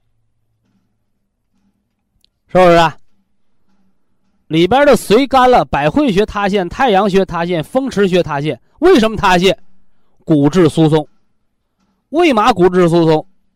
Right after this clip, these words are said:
里边的髓干了。为嘛里边的髓干了？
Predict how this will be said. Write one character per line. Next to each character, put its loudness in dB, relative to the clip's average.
里 -4
边 0
的 0
髓 -4
干 -4
了。 -14
为 2
嘛 -2
里 -2
边 -2
的 -2
髓 -4
干 -4
了？ -14